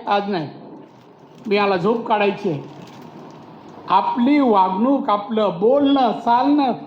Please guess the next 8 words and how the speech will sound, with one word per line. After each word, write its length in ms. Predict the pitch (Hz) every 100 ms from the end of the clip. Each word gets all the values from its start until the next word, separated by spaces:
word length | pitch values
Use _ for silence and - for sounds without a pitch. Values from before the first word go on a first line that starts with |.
| - -
समाज 420 | 240 226 285 320
हिताचं 640 | 262 226 - 311 349 339 302
आहे, 560 | 226 220 240 233 - -
आपल्या 480 | 214 - 220 247
सोबती 840 | 254 - 202 190 - - 262 277 381
आहेत 240 | 233 254 -
ना 140 | - - - -
कार्यकर्ते 880 | 220 220 233 233 220 247 202 -